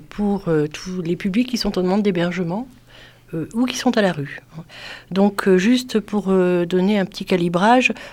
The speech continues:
euh, tous les jours, c'est, euh, entre sept cents et onze cents appels,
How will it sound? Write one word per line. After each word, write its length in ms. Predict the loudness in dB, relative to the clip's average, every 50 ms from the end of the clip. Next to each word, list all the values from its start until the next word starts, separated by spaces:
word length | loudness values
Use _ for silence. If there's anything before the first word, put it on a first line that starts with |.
| -20 -12 -6 -4
euh, 420 | -2 -2 0 0 0 -2 -2 -4 -6
tous 140 | -6 -2 2
les 140 | 2 4 4
jours, 260 | 2 0 -2 -2 -4 -6
c'est, 520 | -10 -6 -2 -2 0 0 0 -2 -4 -4 -8 -8 -8
euh, 200 | -6 -6 -6 -6
entre 440 | -4 -4 -6 -6 -6 -6 -4 -4 -4
sept 320 | -4 -4 -4 -2 -2 -2 -4 -10 -16
cents 680 | -12 -10 -8 -4 -2 -2 0 0 0 0 0 -2 -4 -4 -4
et 320 | -2 0 0 0 -2 -2 -2
onze 180 | -2 -4 -2
cents 300 | -4 -4 -2 -2 0 0
appels, 400 | -2 -4 -4 -6 -6 -6 -6 -8